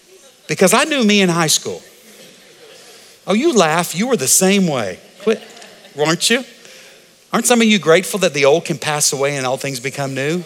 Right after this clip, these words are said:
It's not how you start, but it's how you finish, right? And for someone listening here today, the Holy Spirit of God is calling you right now. Say, "Listen, I'm not done with you."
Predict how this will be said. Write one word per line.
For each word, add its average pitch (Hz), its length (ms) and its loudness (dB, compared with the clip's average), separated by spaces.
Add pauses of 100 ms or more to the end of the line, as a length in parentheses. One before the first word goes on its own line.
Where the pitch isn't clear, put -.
(680)
It's 147 200 0
not 175 200 2
how 160 160 -4
you 147 180 -2
start, 160 400 2
but 135 100 0
it's 135 140 -4
how 143 160 2
you 135 260 -2
finish, - 1300 -6 (440)
right? 185 280 -2 (1200)
And 160 80 -6
for 180 120 -2
someone 247 340 2
listening 214 340 4
here 202 80 4
today, 190 240 4
the 170 100 4
Holy 202 200 2
Spirit 190 280 2
of 139 120 0
God 180 220 4
is 139 120 0
calling 170 360 0
you 156 120 -4
right 156 220 0
now. 151 100 -4
Say, 160 180 -2
"Listen, 170 320 -2
I'm 226 200 -2
not 123 260 -4
done 156 260 0
with 131 220 -6
you." 104 220 -12